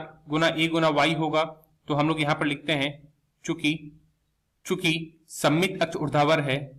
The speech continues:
इसलिए परवलय, तो यहाँ पर परवलय का समीकरण होगा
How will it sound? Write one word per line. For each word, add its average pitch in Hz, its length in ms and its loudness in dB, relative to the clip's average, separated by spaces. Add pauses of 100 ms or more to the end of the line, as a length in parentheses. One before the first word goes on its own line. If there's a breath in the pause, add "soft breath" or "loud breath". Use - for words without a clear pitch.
(2750)
इसलिए 160 400 2 (340)
परवलय, 147 400 4 (1000)
तो 160 80 0
यहाँ 160 200 4
पर 185 180 2
परवलय 160 340 2
का 180 100 2
समीकरण 165 460 0
होगा 160 260 2